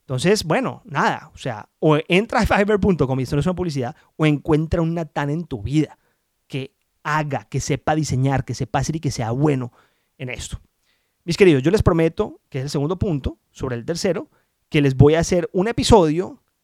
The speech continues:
sobre mucho más a detalle las personas que se necesitan a la hora de montar un negocio de e-commerce. Y vamos un poquito más al detalle en esto. Por lo pronto, me voy al esquema general. Después, en el siguiente episodio,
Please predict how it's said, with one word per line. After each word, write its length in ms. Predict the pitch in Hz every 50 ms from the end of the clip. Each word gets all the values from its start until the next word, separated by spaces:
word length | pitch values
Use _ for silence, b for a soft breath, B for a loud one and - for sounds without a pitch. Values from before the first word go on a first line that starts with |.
| _ _ _ _
sobre 600 | _ - - 175 156 147 147 151 170 190 - - _ _ _ _ _ _ _ _
mucho 420 | _ 143 147 156 175 180 - 202 196
más 180 | 202 185 -
a 60 | 208 208
detalle 480 | 208 185 - 196 180 170 156 170 - -
las 320 | 165 151 139 135 - -
personas 840 | - - 147 135 - - - 185 180 185 202 226 220 - - -
que 180 | - - 196 185
se 200 | - - 202 180
necesitan 960 | 175 175 165 - - 185 156 - - 208 165 - - 131 117 127 151 196 254 - _ _ _ _ _ _ _ _ _ _ _ _ _ _ _ _ _ _ _ _ _ _ _ _ _ _ _ _ _ _ _ _
a 100 | 143 139
la 120 | 135 123
hora 160 | 127 135 151
de 60 | 180
montar 680 | 170 147 131 123 117 - 143 127 131 131 139 147 - - _ _ _ _ _ _ _ _ _ _ _ _
un 140 | - 156 147
negocio 320 | 135 127 131 123 - 131
de 120 | 110 104 104
e-commerce. 500 | 104 - 117 110 120 123 - - - - _ _ _ _ _ _ _ _
Y 100 | - 147
vamos 240 | 143 139 151 156 -
un 40 | 151
poquito 180 | 147 135 147
más 160 | 139 135 -
al 60 | 151 127
detalle 280 | 117 - 107 110 107
en 60 | -
esto. 180 | - - - 117
Por 140 | - - 127
lo 80 | 120
pronto, 460 | - - 180 202 208 196 262 294 277 - _ _ _ _ _ _ _ _ _ _ _ _
me 100 | 135 127
voy 120 | 120 127
al 100 | 127 139
esquema 300 | 135 123 - - 127 120 120
general. 340 | 127 113 101 95 82 87 -
Después, 500 | - - 135 - - - 151 143 151 139
en 80 | 151 139
el 80 | 131 120
siguiente 240 | 131 123 113 143
episodio, 540 | 139 139 120 - 135 139 156 165 190 226 226